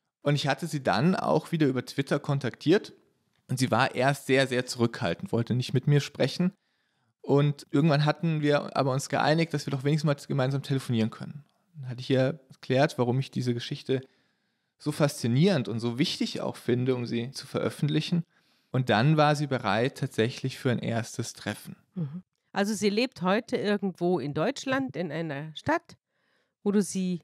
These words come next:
Speaker 2: besucht hast auf ihrem Dachboden. Sie wohnt da, glaub ich, irgendwie ganz oben in einem Häuschen.
Speaker 1: Genau, noch heute muss man eigentlich sagen,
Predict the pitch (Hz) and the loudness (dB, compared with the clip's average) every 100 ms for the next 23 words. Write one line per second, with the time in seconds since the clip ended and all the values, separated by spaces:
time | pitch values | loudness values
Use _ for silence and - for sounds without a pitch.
0 | _ 165 160 247 - 214 - 175 180 - | _ -4 -2 -2 0 0 0 -2 -2 -4
1 | 180 165 156 196 165 - 254 269 294 - | -4 -2 -2 -2 -4 -4 -2 0 -2 -4
2 | 185 202 202 190 185 180 185 185 180 170 | -4 -2 0 0 0 0 -2 -2 -2 -2
3 | 165 160 190 233 311 - 220 220 226 220 | -2 -2 -2 0 -2 -2 -2 0 0 2
4 | 240 240 - 262 269 _ _ 120 113 123 | 0 0 0 -2 -2 _ _ 0 4 4
5 | 123 - 123 147 135 123 - 117 - 117 | 4 4 4 4 2 0 -2 -2 0 0
6 | 110 - 98 101 117 131 | -2 -2 0 2 2 -2